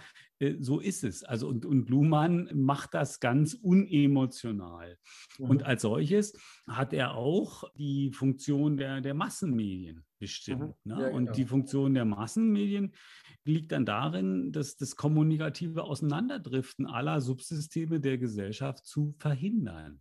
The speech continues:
Speaker 1: ja? Also durch die Massenmedien erfährt man von den anderen Systemen etwas. Man weiß dann, wenn man sich die Hintergrundrealität vergegenwärtigt, ein bisschen was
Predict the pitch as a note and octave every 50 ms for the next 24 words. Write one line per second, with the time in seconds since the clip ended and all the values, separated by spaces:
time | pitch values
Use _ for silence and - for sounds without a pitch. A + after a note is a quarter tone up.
0 | _ - - G2+ D3 F3 E3 _ - - - - - - - - - - A#2 A2+
1 | G#2+ B2 B2 A#2+ A2 - - - _ _ _ - D3 A#2+ G#2+ G#2 B2 B2 A2+ -
2 | - C3 B2+ A#2+ A2 G#2 G2+ G2+ G2 G#2 B2 D#3 D#3 - - A#3+ A3 G3+ F#3+ F#3+
3 | F#3+ G3 G3 G3 F#3+ - - - C#3 C3+ - - - - F#3+ G3+ G3 F#3+ F#3+ F#3
4 | - - E3 D#3 D3+ C3 C#3 D#3+ G3 B3 B3 G#3+ - - - - - - E3 E3+
5 | F#3 G#3+ A#3 B3+ A#3+ G3+ - - - E3 F3 F#3 F#3+ - - D3 D3 D#3+ F3+ F#3+
6 | F3+ F3 D#3+ D#3+ D#3 D3+ - - - A#3 A#3 A#2+ G2+ F#2+ F2+ - - F#2 - _
7 | _ E2 E2+ F2 - - - - _ _ _ _ _ _ G#2 A2 A2 G#2+ G#2 G2+
8 | F2+ F2 F#2 G2+ G2 G2 G#2 B2+ C3 - D3+ C3 B2 A#2+ A2 G#2 - - - -
9 | - - - - - A#2 B2 B2 B2 B2+ B2+ B2+ B2 A#2 - B2 B2 - - C3
10 | B2 B2+ C#3+ D#3+ C#3 B2 C3+ B2+ B2 B2 B2 A#2+ A#2+ B2 A#2 - B2+ C3 B2+ -
11 | B2+ A#2+ A2+ A#2+ A#2+ A#2 A#2+ A2+ G#2+ A2 G#2+ A#2+ C#3 - D3 C#3 C3+ - - -
12 | C#3+ B2+ A2 G2+ B2+ C#3 C#3 - - - - D3+ C3 B2+ A2+ A#2 A2+ A#2+ A#2+ -
13 | - - - - -